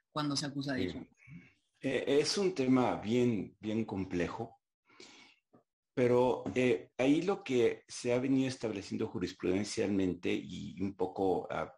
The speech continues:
Speaker 2: emulando, y, y aquí Javier quizás tenga mejores elementos que yo, lo que se llama malicia efectiva. Es decir, cuando mientes intencionalmente, con conocimiento de que estás diciendo una,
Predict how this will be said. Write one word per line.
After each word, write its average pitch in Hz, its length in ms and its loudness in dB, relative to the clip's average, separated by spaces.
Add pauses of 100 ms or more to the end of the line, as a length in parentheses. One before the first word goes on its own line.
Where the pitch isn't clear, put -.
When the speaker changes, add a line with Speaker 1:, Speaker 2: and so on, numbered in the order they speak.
Speaker 2:
emulando, 92 840 0
y, 82 300 -6
y - 20 0
aquí 92 220 -4
Javier 98 580 0 (360)
quizás - 340 -4
tenga 104 260 -2
mejores 92 540 -4
elementos 87 500 -4
que 90 140 -4
yo, 87 300 -2 (560)
lo 107 160 -2
que - 80 -6
se - 120 -2
llama 110 220 2
malicia 101 440 0
efectiva. 95 760 -6 (360)
Es 101 200 0
decir, - 460 -4 (600)
cuando 113 400 2
mientes 139 840 4
intencionalmente, 120 1500 0
con 107 240 0
conocimiento 123 1120 2
de 107 120 -2
que - 80 -16
estás 104 280 -6
diciendo 95 600 -4
una, 95 440 -2